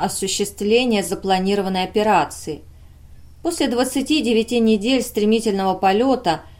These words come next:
они находились в непосредственной близости от поставленной перед ними великой цели. Корабль-носитель весом четыреста пятьдесят тонн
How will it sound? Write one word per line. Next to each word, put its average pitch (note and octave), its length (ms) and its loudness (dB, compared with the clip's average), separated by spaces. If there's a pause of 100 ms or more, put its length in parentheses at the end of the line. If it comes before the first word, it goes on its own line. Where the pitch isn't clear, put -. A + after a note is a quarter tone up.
(200)
они C#4+ 220 -4
находились A#3 640 0
в F#3+ 40 -4
непосредственной G3+ 920 0
близости G3 580 0
от G3 260 -2
поставленной G#3 800 0
перед F#3 300 -2
ними G#3 220 2
великой F#3 360 -2
цели. F#3+ 600 -2 (680)
Корабль-носитель F#3+ 1200 -2 (180)
весом G3 560 0
четыреста G3 540 -2
пятьдесят F#3 640 -2
тонн A3 360 0